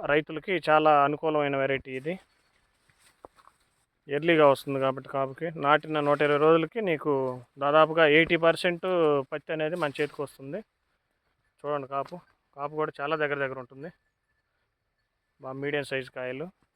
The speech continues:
ముఖ్యంగా రసం పీల్చు పురుగుని బాగా తట్టుకునే గుణం కలిగింది. దీని పక్కన వేరే వెరైటీలు కూడా వేయడం జరిగింది. వాటికి వీటికి చాలా తేడా ఉందని రైతే చెప్తున్నాడు. చాలా బాగుందండి.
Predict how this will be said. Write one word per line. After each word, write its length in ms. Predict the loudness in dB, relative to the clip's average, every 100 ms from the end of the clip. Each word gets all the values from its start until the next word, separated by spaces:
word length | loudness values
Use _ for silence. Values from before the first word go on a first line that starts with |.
| _ _ _ _ -20
ముఖ్యంగా 420 | -10 -2 4 6
రసం 280 | 6 4 2
పీల్చు 220 | 0 0
పురుగుని 400 | -2 0 2 2
బాగా 380 | 6 8 10 10
తట్టుకునే 460 | 8 0 0 0
గుణం 280 | 2 2 2
కలిగింది. 460 | 0 0 -4 -6 -10 _ _ _ _ _ _ _ _ _ _ _
దీని 220 | -8 -4
పక్కన 280 | -2 0 2
వేరే 240 | 4 6 6
వెరైటీలు 360 | 6 2 2
కూడా 180 | 2 4
వేయడం 260 | 4 2 0
జరిగింది. 500 | -2 -2 -4 -4 -6 _
వాటికి 340 | -6 -6 -6 -6
వీటికి 360 | -6 -8 -6
చాలా 160 | -4 -2
తేడా 280 | -2 0 0
ఉందని 260 | -2 -6
రైతే 320 | -4 -4 -6 -10
చెప్తున్నాడు. 520 | -12 -16 -18 -18 -18 -20 _ _ _ _ _ _ _ _ _ _ _ _
చాలా 140 | -6 0
బాగుందండి. 560 | 2 2 0 -6 -8